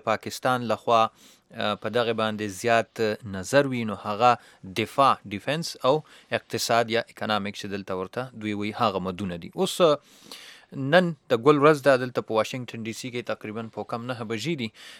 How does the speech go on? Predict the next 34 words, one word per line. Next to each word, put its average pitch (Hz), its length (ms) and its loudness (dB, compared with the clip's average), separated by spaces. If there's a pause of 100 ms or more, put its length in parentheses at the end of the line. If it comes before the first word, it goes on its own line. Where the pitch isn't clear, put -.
(100)
آه، 113 240 0
څو 180 200 -2
شېبې 139 440 0
وروسته 139 380 -4
به 110 120 2
د 110 120 -6
دوی 131 180 -4
دغه 120 240 2
ملاقات 104 560 0
کېږي. 131 280 -6
سټریټیجیک 131 500 -6 (100)
ډایلاګ 113 300 2 (100)
کې 131 100 -6 (100)
د 104 140 -4
پاکستان 120 500 -6
خارجه 104 360 -4 (100)
چارو 117 320 0
مشیر 120 260 -8
سرتاج 98 480 -6
عزیز 110 160 -10
مشري 107 380 -6
کوي. 135 180 -4
احسن 104 320 -6
اقبال 117 320 2 (260)
کم 113 160 -4
چې 120 200 -8
د 107 100 -2
منصوبه 101 380 -8
بندۍ 104 280 -2 (100)
یو 104 60 -4 (120)
اقتصادي 110 520 -6 (420)
اړخ 123 300 2
دی، 135 140 -2
د 110 80 -4